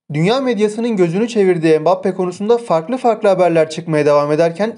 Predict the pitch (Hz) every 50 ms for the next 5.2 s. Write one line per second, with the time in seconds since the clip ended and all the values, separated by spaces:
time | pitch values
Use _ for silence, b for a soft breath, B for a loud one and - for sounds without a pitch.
0 | - 170 170 185 233 254 247 - 233 240 240 226 226 220 214 214 208 - 233 233
1 | 262 277 269 269 269 226 254 240 226 233 233 - 220 196 175 147 135 127 123 120
2 | 120 117 - _ - 156 156 160 202 226 220 254 247 190 185 180 190 180 180 214
3 | 247 247 233 240 240 226 226 233 269 247 226 240 233 233 240 220 262 247 - 226
4 | 196 196 202 196 214 196 185 190 185 165 165 170 156 139 135 - 147 131 127 120
5 | 123 123 120